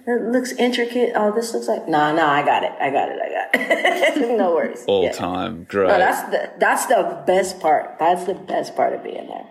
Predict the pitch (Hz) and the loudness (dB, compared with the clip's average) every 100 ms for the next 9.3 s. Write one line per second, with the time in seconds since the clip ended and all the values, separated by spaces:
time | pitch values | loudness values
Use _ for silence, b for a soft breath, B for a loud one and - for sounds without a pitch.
0 | - - - - 151 156 - 160 156 151 | -14 -10 -8 0 2 2 2 2 2 2
1 | 156 156 156 156 139 147 143 147 135 95 | 2 2 2 2 2 0 0 2 2 0
2 | - 131 160 143 143 135 127 127 143 135 | -4 -4 0 0 0 0 0 0 -2 -2
3 | - 139 135 131 135 147 143 143 123 123 | -2 -4 -2 -2 -2 2 2 2 2 4
4 | 127 - - - - 120 170 127 180 170 | 2 0 -8 -18 -2 2 2 2 2 2
5 | - 170 165 160 160 151 156 143 95 - | 0 0 0 0 0 0 0 2 2 0
6 | - - - 147 151 151 B B B B | -6 -16 -6 -2 2 2 B B B B
7 | - 165 185 185 165 156 151 170 170 - | 0 2 4 4 4 2 0 0 0 0
8 | 151 147 147 143 - 165 156 147 143 139 | -2 -2 -4 -6 0 2 4 2 0 0
9 | 135 123 - | 0 0 -4